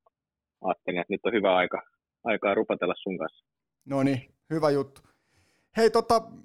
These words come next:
Speaker 2: käydään vähän läpi tätä kautta nopeasti ennen kuin päästään tuohon niinku uran alkulähteelle ja näihin muihin juttuihin.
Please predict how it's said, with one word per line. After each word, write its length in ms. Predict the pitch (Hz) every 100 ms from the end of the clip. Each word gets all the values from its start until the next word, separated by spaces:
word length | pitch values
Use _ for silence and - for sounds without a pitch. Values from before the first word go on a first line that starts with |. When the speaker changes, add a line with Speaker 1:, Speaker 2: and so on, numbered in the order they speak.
| _ _ _ _ _
Speaker 2:
käydään 300 | - 262 214
vähän 160 | 202 202
läpi 220 | 208 208
tätä 280 | 196 214 190
kautta 420 | 170 147 131 143 -
nopeasti 520 | 156 151 147 123 147
ennen 160 | 135 131
kuin 120 | 127
päästään 440 | - 143 - 151 139
tuohon 300 | 143 143 143
niinku 360 | 139 143 - -
uran 280 | 180 160 139
alkulähteelle 800 | 147 160 147 135 143 120 143 127
ja 80 | 127
näihin 240 | 131 139
muihin 320 | 147 165 135
juttuihin. 560 | 131 147 - 127 123 127